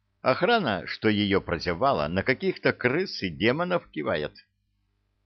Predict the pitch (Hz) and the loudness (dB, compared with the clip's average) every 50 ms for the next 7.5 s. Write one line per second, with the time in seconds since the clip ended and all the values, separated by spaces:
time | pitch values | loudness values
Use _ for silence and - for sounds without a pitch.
0 | _ _ _ _ _ _ _ - - 85 98 - - 98 107 113 113 107 101 107 | _ _ _ _ _ _ _ 0 2 4 4 6 8 8 10 10 8 6 4 2
1 | 107 101 104 104 107 107 95 - - 190 170 95 - - _ _ _ _ _ _ | 4 6 6 6 4 4 0 -4 -2 -2 -2 -2 -2 -6 _ _ _ _ _ _
2 | _ _ _ _ _ _ _ _ _ _ _ _ _ - 76 82 85 92 92 92 | _ _ _ _ _ _ _ _ _ _ _ _ _ -6 -4 0 2 2 2 2
3 | 85 78 76 - - - - 101 - 82 87 92 90 85 - 87 85 82 - - | 0 -6 -10 -12 -4 -2 -2 -2 -2 -2 -4 -4 -4 -2 -2 0 0 0 0 0
4 | 104 107 101 87 87 85 - - - 90 80 78 76 69 - - _ _ _ _ | 0 0 0 0 -2 -4 -4 -2 -2 -2 -2 -2 -4 -6 -8 -12 _ _ _ _
5 | _ _ _ _ _ _ _ _ _ _ _ _ - 71 87 95 98 101 104 104 | _ _ _ _ _ _ _ _ _ _ _ _ -6 0 2 4 8 10 10 10
6 | 101 98 - - 87 90 95 95 92 - - _ 104 104 98 87 - - 71 - | 10 8 6 2 2 2 2 2 0 -4 -2 _ 4 6 6 6 4 0 -2 -2
7 | - - 76 73 69 69 65 62 - - | -2 -4 -4 0 0 0 0 -2 -6 -10